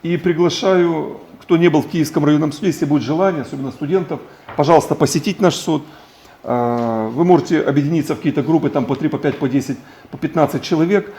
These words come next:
Э, и для вас, непосредственно для вас, покажут, как работает, э, система электронного суда в нашем суде.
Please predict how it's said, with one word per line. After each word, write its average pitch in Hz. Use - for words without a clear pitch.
Э, 131
и 185
для 170
вас, 175
непосредственно 147
для 131
вас, 190
покажут, 160
как 175
работает, 151
э, 113
система 135
электронного 113
суда 147
в 110
нашем 139
суде. -